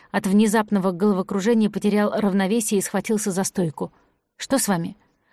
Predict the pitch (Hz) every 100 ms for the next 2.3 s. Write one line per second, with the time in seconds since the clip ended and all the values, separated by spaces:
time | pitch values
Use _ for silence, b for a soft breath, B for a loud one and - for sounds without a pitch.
0 | _ _ - - - 208 240 220 240 214
1 | 180 147 180 b b b - 175 214 285
2 | 269 180 180